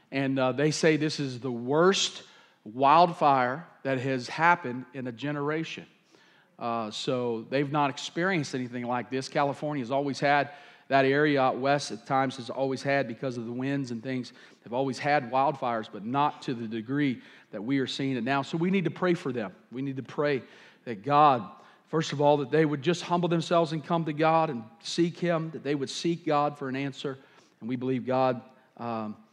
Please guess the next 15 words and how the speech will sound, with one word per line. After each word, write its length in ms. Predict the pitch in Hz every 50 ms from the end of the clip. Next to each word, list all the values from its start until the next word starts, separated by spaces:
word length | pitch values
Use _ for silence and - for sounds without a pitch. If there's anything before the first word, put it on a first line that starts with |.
| _ - _ _ -
can 380 | - 139 135 135 127 117 110 - - -
answer 380 | 127 131 135 123 - - 120 113
prayer. 520 | 110 - - 139 131 127 113 107 107 110 - -
We 140 | - 127 120
do 160 | 117 135 135
believe 320 | 123 123 120 127 123 120
that 120 | 120 120 113
He 140 | 117 123 117
does. 460 | 120 123 123 120 107 95 - - - - _ _ _ -
Amen? 400 | 123 123 120 127 139 151 160 165 - - - - - - - - - _ _ - 113
God 240 | 123 127 127 123 120
does 280 | 135 139 139 127 113
that. 220 | 123 113 104 104 -
Praise 280 | - 147 143 139 123 127
God. 220 | 147 143 135 -